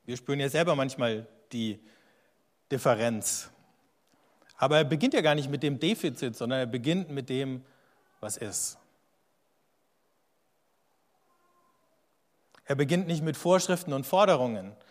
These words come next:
Lang bevor das Gesetz kommt im Ersten Testament, ist der Bund schon da. Und der Bund, das ist diese Liebesbeziehung.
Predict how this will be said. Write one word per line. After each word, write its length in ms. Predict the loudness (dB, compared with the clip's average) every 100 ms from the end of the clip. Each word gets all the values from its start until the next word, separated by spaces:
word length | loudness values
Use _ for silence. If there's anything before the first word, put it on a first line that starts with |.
| -20 -4
Lang 480 | 4 4 4 -2 -2
bevor 380 | -4 0 2 4
das 200 | 2 -4
Gesetz 640 | -6 -2 -2 -2 -6 -8 _ _ _ _
kommt 500 | -2 0 -2 -8 -18 -20 -20 -10
im 140 | -8
Ersten 400 | -4 -4 -4 -8
Testament, 600 | -8 -10 -8 -6 -6 -6
ist 240 | -8 -6 -2
der 100 | 0
Bund 320 | 4 4 2
schon 240 | -2 -4
da. 320 | -4 -6 -10 _ _ _ _ _ _ _ _ _
Und 160 | -4 0
der 80 |
Bund, 360 | 0 2 2 4
das 120 | 2
ist 120 | 0
diese 180 | 0 0
Liebesbeziehung. 1000 | 2 2 2 0 -4 -2 0 0 -2 -8